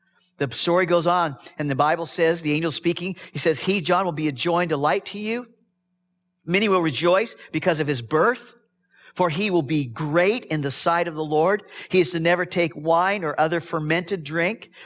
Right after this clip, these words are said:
and he will be filled with the Holy Spirit even before he is born." And then the story goes on and says, "Many of the people of Israel will he bring back,"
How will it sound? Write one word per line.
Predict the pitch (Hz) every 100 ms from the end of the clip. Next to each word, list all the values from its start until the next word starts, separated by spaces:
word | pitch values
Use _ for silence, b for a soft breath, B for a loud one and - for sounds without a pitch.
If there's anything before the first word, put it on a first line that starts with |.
| B
and | 170 160
he | 170
will | 156
be | 151
filled | 147 180 220 226
with | 185
the | 160
Holy | 170 165
Spirit | 156 - 175 175
even | 190 220 208
before | 180 - 185 160
he | 165
is | 143
born." | 135 165 226 180 123 B B B
And | 156
then | 175
the | 143
story | 185 185
goes | 180 170
on | 180
and | 180
says, | 180 156
"Many | 165 214
of | 190
the |
people | 180 214 190
of | 165
Israel | 202 170 170 B B B
will | 165 185 170
he | 156 214
bring | 151 170 214 247 175
back," | 131 233 269 180 -